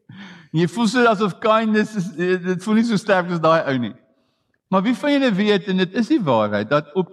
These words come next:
oor 'n leeftyd, wanneer jy die dag sterwe, gaan sit by 'n begrafnis, wat word onthou? Daai man se voorbarigheid of daai ander persoon se sagtheid en kindness? Oké, dit was net 'n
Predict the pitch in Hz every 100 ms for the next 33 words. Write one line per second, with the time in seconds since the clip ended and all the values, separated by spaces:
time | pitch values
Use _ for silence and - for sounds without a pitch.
0 | 196 196 180 131 135 180 269 - - 95
1 | - _ _ _ _ _ _ _ _ _
2 | _ _ _ _ 135 170 185 185 180 147
3 | 170 - - - 180 165 131 143 143 214
4 | 185 196 190 165 - 165 160 - 95 87
5 | 123 151 180 170 165 139 117 107 107 147
6 | 165 175 170 165 - 165 151 113 110 147
7 | 185 196 196 - 123 120 120 139 147 143
8 | 120 135 123 113 - - 113 - - 110
9 | - 101 - 92 87 - - _ _ _
10 | _ _ _ _ _ _ _ _ _ _
11 | _ _ _ _ _ _ _ _ _ -
12 | - _ _ _ _ _ _ _ _ 104
13 | 92 98 110 101 104 87 80